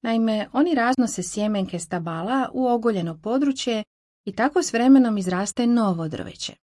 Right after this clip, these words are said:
Kvaliteta našeg života izravno je povezana s očuvanjem zemljinih ekosustava, a za očuvanje tih ekosustava potrebni su šišmiši, kaže biolog Gary Graham.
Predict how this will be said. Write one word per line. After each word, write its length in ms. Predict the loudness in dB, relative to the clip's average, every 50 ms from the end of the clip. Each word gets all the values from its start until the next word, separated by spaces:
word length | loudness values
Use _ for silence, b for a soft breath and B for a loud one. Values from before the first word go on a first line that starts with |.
| _ _ _ _ _ _ _ _ _ _ _ _
Kvaliteta 600 | -2 0 0 0 0 2 4 4 4 4 4 0
našeg 340 | 0 0 0 -2 -2 -4 -4
života 580 | -4 -4 -4 -2 -2 -2 0 0 -2 -2 -2 -4 _
izravno 420 | 0 2 2 2 2 2 0 -2
je 120 | -2 -2 -4
povezana 540 | -4 -2 -2 -2 -2 0 -2 -2 -2 -2 -2
s 100 | -4 -6
očuvanjem 560 | -6 -6 -6 -4 -4 -2 -2 0 0 -2 -2
zemljinih 500 | 0 0 0 0 0 0 0 -2 -2 -2
ekosustava, 840 | -2 -2 -2 -6 -8 -6 -6 -6 -6 -6 -8 -8 -10 -10 -10 -12 -14 -16 _ _ _ _ _ _ _ _ _
a 120 | -4 -4 -2
za 140 | -2 -2 -4
očuvanje 540 | -4 -6 -6 -4 0 4 6 6 6 6 2
tih 200 | 0 -4 -4 -4
ekosustava 800 | -4 -6 -6 -8 -10 -6 -6 -6 -6 -4 -4 -4 -4 -4 -4 -6 -6 _
potrebni 460 | -2 -2 -2 0 -2 -2 0 -2 -2
su 160 | -2 -4 -4
šišmiši, 600 | -2 -2 -4 -4 -4 -6 -8 -8 -8 -10 -12 -14 -16 _ _ _ _ _ _ _ _ _ _ _ -6
kaže 300 | -2 -2 -2 -2 -2 -4
biolog 400 | -2 0 0 0 0 0 -2 -2
Gary 460 | -4 -6 -4 -4 -6 -4 -6 -8 -8
Graham. 440 | -6 -6 -6 -6 -6 -8 -10 -12